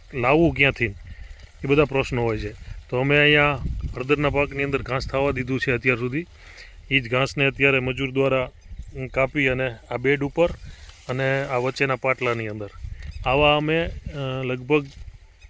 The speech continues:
પાંચ છ જગ્યાએ એવા પોઇન્ટ રાખેલા છે કે એની અંદર બિલકુલ નિંદામણ નથી કરેલું. અહીંયા અમે એકાદ બે વખત નિંદામણ કરેલું છે,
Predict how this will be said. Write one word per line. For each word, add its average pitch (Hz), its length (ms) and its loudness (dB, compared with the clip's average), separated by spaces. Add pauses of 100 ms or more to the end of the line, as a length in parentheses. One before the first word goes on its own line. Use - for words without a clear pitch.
(300)
પાંચ 143 180 0 (140)
છ - 20 0
જગ્યાએ 151 840 6 (800)
એવા 143 140 6
પોઇન્ટ 139 320 2
રાખેલા 139 360 4
છે 123 180 0
કે 127 140 4
એની 139 120 2
અંદર 143 160 2
બિલકુલ 147 380 2
નિંદામણ 143 340 2
નથી 123 140 -4
કરેલું. 127 340 -2 (440)
અહીંયા 143 220 4
અમે 147 140 4
એકાદ 147 240 4
બે 147 120 6
વખત 147 280 6
નિંદામણ 143 400 2
કરેલું 151 340 4
છે, 123 200 -4